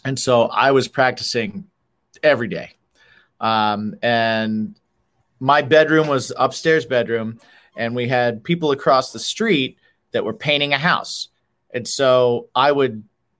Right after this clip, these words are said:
play music, and I would try and play along with the music. And, and, uh, the music I was listening to at the time was, like,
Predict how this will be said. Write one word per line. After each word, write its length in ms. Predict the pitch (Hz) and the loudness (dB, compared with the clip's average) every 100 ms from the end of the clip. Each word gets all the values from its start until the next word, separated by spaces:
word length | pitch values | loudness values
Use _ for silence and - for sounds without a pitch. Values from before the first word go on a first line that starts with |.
| _ _ _ | _ _ _
play 240 | - 160 | 0 2
music, 760 | 135 160 233 - 131 131 - _ _ _ _ _ _ _ _ - | 2 2 2 2 0 0 -4 _ _ _ _ _ _ _ _ -2
and 220 | 127 131 | 0 2
I 60 | 127 | 2
would 140 | 123 | 0
try 200 | - 151 | 0 0
and 100 | 139 | 0
play 200 | - 151 | 2 2
along 260 | 143 135 139 | 4 2 2
with 80 | 139 | -4
the 80 | |
music. 460 | 131 120 113 120 120 | -4 -4 -2 -4 -4
And, 260 | 120 113 110 | -6 -6 -6
and, 540 | 113 113 113 113 113 - | -4 -2 -4 -6 -8 -4
uh, 280 | 110 110 98 | -2 0 -2
the 120 | 113 | -4
music 300 | 139 143 147 | -2 0 4
I 100 | 139 | 4
was 140 | 123 | 4
listening 380 | 135 131 135 120 | 0 0 -4 -6
to 420 | - 127 120 117 | -2 0 0 -2
at 120 | 113 | -4
the 60 | 113 | -6
time 560 | - 127 120 117 120 120 - - _ _ | -4 0 2 2 0 -4 -14 -20 _ _
was, 560 | 120 120 117 113 - - | 4 6 6 2 -4 -10
like, 460 | 110 110 104 87 | -2 0 0 -4